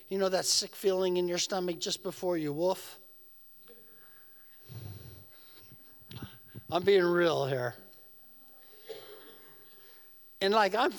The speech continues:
I'm nauseated, like, "Oh my gosh," I'm just like, "Let me get this puke, Bruce, puke. Get the relief, get the relief." And then the Holy Spirit speaks to me in the middle of me talking to myself,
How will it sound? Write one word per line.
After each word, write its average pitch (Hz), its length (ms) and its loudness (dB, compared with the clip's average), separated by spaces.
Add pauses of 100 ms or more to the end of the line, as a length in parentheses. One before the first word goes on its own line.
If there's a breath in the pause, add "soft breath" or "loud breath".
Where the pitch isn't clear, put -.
I'm 247 240 0
nauseated, 190 720 4
like, 143 240 0 (140)
"Oh 185 140 0
my 151 200 -4
gosh," 160 320 -6
I'm 170 100 -6
just 160 240 -8
like, 151 220 -4
"Let 208 200 -2
me 190 160 -4
get 175 300 -8
this 165 220 -12 (240)
puke, 254 400 -8
Bruce, 139 360 -14
puke. - 320 -12 (160)
Get 190 180 -8
the 160 100 -8
relief, 156 520 -6
get 160 200 -12
the 151 100 -10
relief." 156 540 -8 (840 loud breath)
And 285 80 0
then 320 100 6
the 277 120 6
Holy 262 300 4
Spirit 208 400 2
speaks - 460 2
to 262 120 -6
me 196 160 4
in 185 140 4
the 180 80 4
middle 233 380 2
of 175 180 0
me 196 320 0 (280)
talking 254 440 -4
to 160 40 0
myself, 151 480 -2